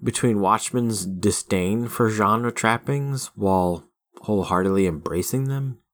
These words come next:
and Squadron Supreme's wallowing within them while pointing out how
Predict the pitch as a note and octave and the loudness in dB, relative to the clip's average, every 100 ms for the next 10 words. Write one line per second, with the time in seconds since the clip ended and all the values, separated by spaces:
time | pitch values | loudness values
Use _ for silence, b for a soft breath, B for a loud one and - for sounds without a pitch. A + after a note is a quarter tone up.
0 | _ - - - - - B B B B | _ -4 -2 0 -2 -8 B B B B
1 | B B - - - A2 G#2+ G#2+ G2 F#2+ | B B -10 -6 2 4 4 2 -2 -2
2 | - G#2+ G2 E2 D#2 D#2+ F#2 A2 G#2+ G2+ | 0 2 2 0 -2 2 2 2 2 0
3 | F#2 E2+ - G2 A2+ C3+ C#3+ C#3+ B2 - | 0 -2 -2 0 0 0 -2 -4 -8 -8
4 | F#2 F#2+ F2+ D#2+ - _ _ - G2 F#2+ | -2 0 0 -2 -8 _ _ -2 0 2
5 | F#2 F#2 | 0 0